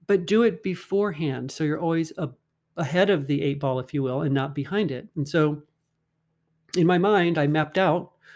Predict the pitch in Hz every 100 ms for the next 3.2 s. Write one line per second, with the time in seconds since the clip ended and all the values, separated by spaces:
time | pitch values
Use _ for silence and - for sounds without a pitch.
0 | - - _ _ - 147 143 143 170 220
1 | 202 147 156 139 143 202 226 147 143 143
2 | 147 143 139 - - - 175 160 165 202
3 | 233